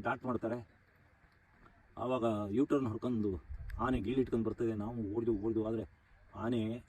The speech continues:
ಆನೆದು ಒಂದು ಹೆಜ್ಜೆ ನಮ್ಮ ನಾಲ್ಕೈದು ಹೆಜ್ಜೆ ಆ ರೀತಿ. ಇನ್ನೇನು ಬಂತು ಬಂತು ಆ ಗೀಳಿ. ನಾನು ಒಂದು ಸತಿ ಹಿಂಗೆ ತಿರುಗಿ ನೋಡಿದೆ, ನನ್ನ ಬೆನ್ನ ಮೇಲೆ ಅದ್ರ ಕ್ವಾರೆ ಸೊಂಡ್ಲು ಕಾಣ್ತೈತೆ. ನಾನು ಇನ್ನು ಸತ್ತೋಗ್ತೀನಿ ಅಂತ ತಿಳ್ಕೊಂಡೆ ನಾನು, ನನ್ನ ಇನ್ನು ಹೊಡೆದಾಕ್ತು ಅಂತ.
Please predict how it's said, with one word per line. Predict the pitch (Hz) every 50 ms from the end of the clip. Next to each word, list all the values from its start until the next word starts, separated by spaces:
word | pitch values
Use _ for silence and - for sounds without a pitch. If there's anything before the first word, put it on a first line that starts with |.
| - 95 98
ಆನೆದು | 104 120 123 123 120 110 123 127 127 139 143 135 - - - - - - - - - - _ _ - - - - - - - 101 110
ಒಂದು | 120 135 135 127 110
ಹೆಜ್ಜೆ | 117 107 95 127 135 117
ನಮ್ಮ | 110 110 117 117 120 117 107 101
ನಾಲ್ಕೈದು | 98 104 117 123 - - 117 110 110 104 -
ಹೆಜ್ಜೆ | - - - - - - - - - - - - - _ - - - - - 104
ಆ | 120 110
ರೀತಿ. | 110 107 - - - -
ಇನ್ನೇನು | 113 123 135 151 156 147 110
ಬಂತು | 117 135 127 127 110 127
ಬಂತು | 147 147 143 139 -
ಆ | - 101
ಗೀಳಿ. | 120 135 143 139 131 113 - - - - - -
ನಾನು | 123 127 127
ಒಂದು | 131 -
ಸತಿ | - 127 -
ಹಿಂಗೆ | 139 131 113
ತಿರುಗಿ | - 269 143 139 131
ನೋಡಿದೆ, | 127 127 147 143 - - - - - - - - - - - - - - - -
ನನ್ನ | 117 120 120 107 104
ಬೆನ್ನ | 131 139 139 139 127
ಮೇಲೆ | 131 139 151 151 147 143 135 131 127 127 123 120 117 113 113 113 113 113
ಅದ್ರ | 113 110 113 110 -
ಕ್ವಾರೆ | - 135 131 131 117
ಸೊಂಡ್ಲು | - 123 113 117 110
ಕಾಣ್ತೈತೆ. | 123 113 104 - 107 - 107
ನಾನು | 107 117 120 117
ಇನ್ನು | 120 123 123 117 - - - - - - - - -
ಸತ್ತೋಗ್ತೀನಿ | 123 - 139 131 - - 131 120
ಅಂತ | 120 113 113
ತಿಳ್ಕೊಂಡೆ | 117 117 - 110 101 95 92
ನಾನು, | 87 80 - - 110
ನನ್ನ | 107 107 107 104 104
ಇನ್ನು | 104 104 92
ಹೊಡೆದಾಕ್ತು | 98 110 110 113 123 110 - - 127 110 110
ಅಂತ. | 107 -